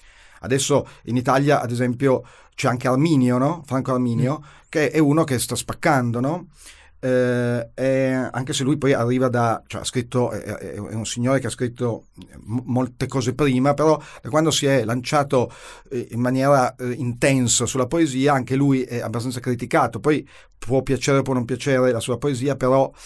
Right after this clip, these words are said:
Speaker 1: è proprio un errore del sistema, il
Speaker 2: <laughs>
Speaker 1: poeta che, eh, vende. È proprio, purtroppo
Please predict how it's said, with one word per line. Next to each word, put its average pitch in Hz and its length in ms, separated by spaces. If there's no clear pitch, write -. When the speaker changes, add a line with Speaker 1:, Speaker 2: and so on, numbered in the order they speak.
Speaker 1:
è 120 100
proprio 156 400
un 143 140
errore 160 380
del 156 140
sistema, 120 680
il 120 120
Speaker 2:
<laughs> - 40
Speaker 1:
poeta 139 460
che, 139 360
eh, 123 480
vende. 120 600
È 127 60
proprio, 143 280
purtroppo 151 560